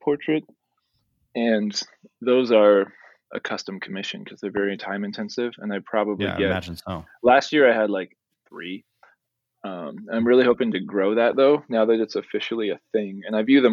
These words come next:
Speaker 1: market for that being outside of my town, 'cause my town is not very big and it's fairly conservative. People like the idea of creative things, but when they're gonna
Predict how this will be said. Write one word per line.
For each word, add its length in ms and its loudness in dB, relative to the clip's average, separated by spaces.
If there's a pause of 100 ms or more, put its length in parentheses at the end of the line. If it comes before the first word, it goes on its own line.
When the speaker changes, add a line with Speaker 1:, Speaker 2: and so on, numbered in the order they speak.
Speaker 1:
market 260 0 (540)
for 160 6
that 240 6
being 280 -6
outside 480 -6
of 160 -6 (340)
my 160 -8
town, 320 -8 (560)
'cause 140 -2
my 140 2
town 280 4
is 100 -4
not 180 2
very 180 2
big 440 2
and 160 -6
it's 280 -12 (100)
fairly 280 0
conservative. 640 -4 (540)
People 220 6
like 200 6
the 160 2
idea 360 0
of 160 -10
creative 380 -4
things, 360 -6
but 140 -8
when 120 -8
they're 140 0
gonna 220 -4